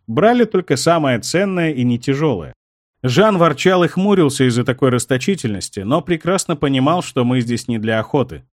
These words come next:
После того, как люди Дюваля аккуратно и сноровисто разделали пещерника, мы двинулись дальше.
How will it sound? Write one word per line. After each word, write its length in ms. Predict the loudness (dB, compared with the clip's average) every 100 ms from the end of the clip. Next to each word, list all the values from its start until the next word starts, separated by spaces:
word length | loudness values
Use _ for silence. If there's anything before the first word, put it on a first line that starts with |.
| _
После 280 | -2 2 2
того, 240 | 4 2
как 200 | 0 0
люди 240 | 2 2 2
Дюваля 440 | 2 4 4 2
аккуратно 500 | 0 0 2 2 -2
и 80 | -4
сноровисто 580 | -2 -2 0 -2 -2 -2
разделали 540 | 0 0 0 0 -2
пещерника, 760 | -4 -2 0 0 -2 -2 -2 0
мы 180 | -2
двинулись 420 | -2 -2 0 0 0
дальше. 440 | 0 -2 -4 -14